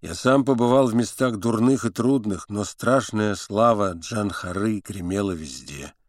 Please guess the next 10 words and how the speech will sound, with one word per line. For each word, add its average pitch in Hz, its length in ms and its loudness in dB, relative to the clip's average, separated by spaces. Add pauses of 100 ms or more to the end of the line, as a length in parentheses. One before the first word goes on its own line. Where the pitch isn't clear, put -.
(920)
"И 78 140 -16
долго 107 300 -2
вы 95 160 -4
были 87 200 -4
на 80 200 -8
Джанхаре?" 80 600 -12 (1400)
"Год", — 107 580 -6 (600)
сказал 113 500 -4
Платонов 92 680 -6
негромко. 69 760 -14